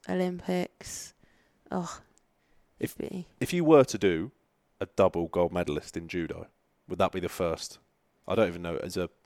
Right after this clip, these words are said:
Speaker 1: No, we've got, well,
Speaker 2: as a man
Speaker 1: in
Speaker 2: or a woman done that?
Speaker 1: Yeah, there's an Ameri-,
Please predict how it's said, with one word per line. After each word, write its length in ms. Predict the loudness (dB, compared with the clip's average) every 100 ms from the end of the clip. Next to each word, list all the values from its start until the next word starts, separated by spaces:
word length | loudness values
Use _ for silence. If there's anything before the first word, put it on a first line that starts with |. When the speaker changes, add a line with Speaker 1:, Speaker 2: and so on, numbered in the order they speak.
| -2
Speaker 1:
No, 240 | 2 4
we've 140 | 4 2
got, 220 | -2 0
well, 340 | 6 8 8 2
Speaker 2:
as 60 | 0
a 100 | 4
man 140 | 6 6
Speaker 1:
in 100 | 6
Speaker 2:
or 40 |
a 80 | 4
woman 260 | 4 2
done 140 | 2 2
that? 160 | 0 -6 _ 0
Speaker 1:
Yeah, 540 | 6 8 8 4 -2 -10 _ 4
there's 220 | 4 4
an 120 | 2
Ameri-, 300 | 4 6 4